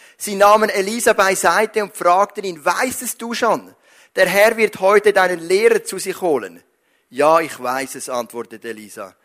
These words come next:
"Redet bitte nicht darüber." Der Elia hat so eine Power gehabt, dass drei Prophetenschulen entstanden sind. In Gilgal, in Bethel und in Jericho sind Prophetenschulen entstanden. Zmitz in dem Setting vom König Ahab, vom Hazaria, von all diesen negativen Königen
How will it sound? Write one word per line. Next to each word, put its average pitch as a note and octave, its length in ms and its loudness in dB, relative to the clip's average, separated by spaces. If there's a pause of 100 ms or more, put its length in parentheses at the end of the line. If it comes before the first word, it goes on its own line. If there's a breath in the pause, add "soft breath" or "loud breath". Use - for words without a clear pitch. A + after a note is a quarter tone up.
(240)
"Redet C3+ 580 -6
bitte B2+ 320 -10
nicht A2+ 280 -14
darüber." G2+ 340 -16 (800)
Der G3+ 120 4
Elia B3 340 2
hat A3+ 160 -2
so A#3+ 100 -4
eine C#4 140 -4
Power A3 400 -2
gehabt, G#3+ 300 -2
dass - 200 -12 (140)
drei B3+ 320 -2
Prophetenschulen G#3+ 960 -2 (140)
entstanden E3+ 460 -2
sind. D3+ 140 -10
In B2+ 140 -14
Gilgal, B3 500 -2
in F#3 160 -18
Bethel G#3 400 0
und F#3 140 -8
in E3 60 -14
Jericho F3 500 0
sind C#3 300 -10
Prophetenschulen E3 800 -8
entstanden. G#2+ 520 -14 (760)
Zmitz C#4 440 -8
in B3+ 80 -12
dem A#3+ 140 -6
Setting A#3 440 -8
vom F#3 160 -8
König G3 400 -8
Ahab, F#3+ 400 -4
vom F3+ 160 -12
Hazaria, G3 580 -2
von - 200 -8
all B3 240 -8
diesen A3 240 -12
negativen G#3+ 600 -14
Königen G3+ 440 -2